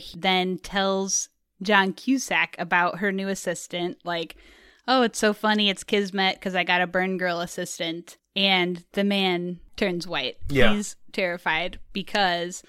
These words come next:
Speaker 1: what's seeming to be pieced together is that this girl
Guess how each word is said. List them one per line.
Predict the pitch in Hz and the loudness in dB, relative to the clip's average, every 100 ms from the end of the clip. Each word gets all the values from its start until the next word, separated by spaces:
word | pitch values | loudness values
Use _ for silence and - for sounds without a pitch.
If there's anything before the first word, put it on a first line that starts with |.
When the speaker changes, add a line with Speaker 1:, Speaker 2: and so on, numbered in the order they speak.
| - | -4
Speaker 1:
what's | 202 196 | -4 -2
seeming | - 302 320 277 254 | 8 10 12 10 8
to | - | 4
be | 214 208 | -4 -6
pieced | - 226 - - _ - | -6 -6 -6 -12 _ -10
together | 190 190 175 165 165 - | -2 0 0 -4 -8 -8
is | 175 | -4
that | 190 185 170 | 0 0 -2
this | 202 202 - - 180 | -4 -4 -8 -10 -8
girl | 202 196 180 175 170 175 | -4 -2 0 -2 -4 -8